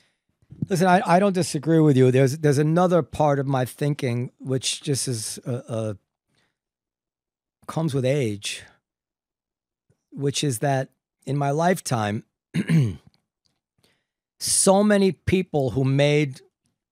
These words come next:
arguments which seemed to be irrefutable in terms of their logic when it came to wars and military, all that.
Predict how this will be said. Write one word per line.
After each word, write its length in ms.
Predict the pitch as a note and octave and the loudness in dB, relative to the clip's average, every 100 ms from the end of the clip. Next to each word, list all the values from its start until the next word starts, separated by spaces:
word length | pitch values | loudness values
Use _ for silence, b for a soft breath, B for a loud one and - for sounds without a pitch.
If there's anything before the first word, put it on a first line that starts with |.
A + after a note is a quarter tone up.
| _ _ _ _ _ - | _ _ _ _ _ 0
arguments 640 | D#3 E3 D3+ C3 B2+ - | 2 2 2 0 -2 -2
which 200 | B2+ - | -4 -4
seemed 420 | - - D3+ D3+ | -4 0 0 0
to 100 | - | -2
be 240 | C3 C#3 C#3+ | -4 -2 0
irrefutable 680 | F3 F#3 D#3 F3 D3+ G#2+ G#2 | 2 2 2 2 0 -4 -8
in 60 | |
terms 220 | G#2 C#3 A2+ | -8 -6 -4
of 60 | |
their 120 | A#2+ | -4
logic 460 | A#2 A#2+ C3+ C#3+ D3 | -4 -4 -4 -6 -6
when 100 | B2 | -6
it 60 | A#2 | -6
came 220 | B2+ B2+ | -4 -4
to 100 | B2+ | -6
wars 360 | A2+ C3 C#3+ B2+ | -6 -4 -4 -4
and 100 | B2+ | -4
military, 360 | C3+ B2+ B2+ | -6 -6 -8
all 280 | A#2+ B2+ C3 | -8 -10 -8
that. 240 | C3+ C#3+ | -8 -8